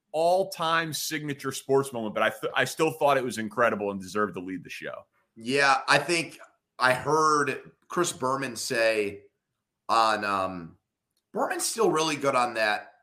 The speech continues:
Speaker 2: highlight show. Like, he still has his fastball on the, like, N F L primetime
Speaker 1: Yeah, for the
Speaker 2: show.
Speaker 1: three minutes, yeah.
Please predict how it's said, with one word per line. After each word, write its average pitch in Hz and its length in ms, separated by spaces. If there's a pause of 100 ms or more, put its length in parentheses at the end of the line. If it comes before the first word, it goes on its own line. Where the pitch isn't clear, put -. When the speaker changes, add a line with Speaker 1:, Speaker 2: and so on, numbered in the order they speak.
(100)
Speaker 2:
highlight 113 580
show. 76 380 (840)
Like, 127 220
he 196 140
still 240 240
has 220 160
his 170 180
fastball 131 800
on 113 320
the, 104 100
like, 104 680 (640)
N 135 140
F 131 180
L 123 240
primetime 95 680 (120)
Speaker 1:
Yeah, 135 180
for 131 100
the 127 80
Speaker 2:
show. 127 60
Speaker 1:
three 135 180
minutes, 117 420
yeah. 104 220